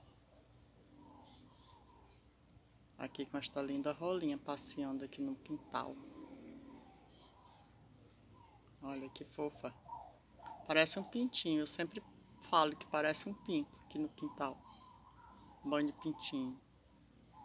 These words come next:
Lembrando, se você não é inscrito, se inscreva e ative o sininho das notificações. Deixe seu comentário. Comente. É, deixe seu comentário, né?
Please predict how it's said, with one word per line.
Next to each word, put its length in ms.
Lembrando, 560
se 240
você 340
não 260
é 140
inscrito, 440
se 140
inscreva 520
e 80
ative 320
o 20
sininho 340
das 200
notificações. 760
Deixe 240
seu 160
comentário. 800
Comente. 800
É, 120
deixe 240
seu 100
comentário, 580
né? 220